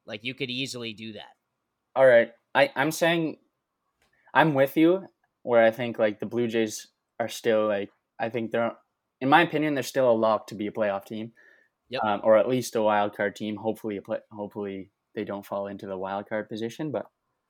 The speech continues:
Speaker 2: I think they're at least a, a, a lock to be in there. But
Speaker 1: Yep.
Speaker 2: as far as, like, if the panic button means you have to make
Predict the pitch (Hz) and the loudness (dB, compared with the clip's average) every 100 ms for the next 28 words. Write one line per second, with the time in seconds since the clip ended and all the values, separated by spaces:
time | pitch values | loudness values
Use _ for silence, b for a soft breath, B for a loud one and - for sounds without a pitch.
0 | - 107 110 110 110 104 113 113 110 107 | -12 -6 -4 -2 0 0 -2 0 2 2
1 | - 110 - - 110 104 95 - 104 92 | 2 -2 -2 -4 0 0 0 -4 -6 -4
2 | 92 98 113 101 95 - - _ _ _ | -8 -8 -6 -6 -6 -12 -20 _ _ _
3 | _ - 120 107 - - - _ _ _ | _ 2 4 4 0 -12 -14 _ _ _
4 | _ - 117 - 123 117 113 98 117 - | _ -10 -8 2 4 4 0 -2 -6 -6
5 | 107 123 135 - 120 117 110 117 107 101 | -6 -4 -2 2 2 2 -4 -4 -4 -4
6 | 107 110 117 104 104 | -2 -4 -6 -8 -8